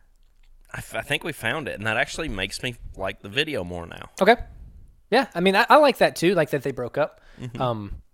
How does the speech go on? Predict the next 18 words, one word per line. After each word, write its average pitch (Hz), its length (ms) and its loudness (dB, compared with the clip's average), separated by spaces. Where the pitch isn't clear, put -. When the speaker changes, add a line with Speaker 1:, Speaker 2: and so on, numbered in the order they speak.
Speaker 2:
'cause 202 160 6
it 254 60 8
is, 214 200 4
it 190 100 4
is 214 140 8
a, 180 140 6
uh, 131 400 0
I 208 60 6
don't 285 100 10
know 294 40 10
if 185 80 6
it's - 160 -2
toxic. - 680 4
No 175 100 0
one's 170 140 -2
beating 131 420 -6
each 113 160 -10
other, 113 240 -6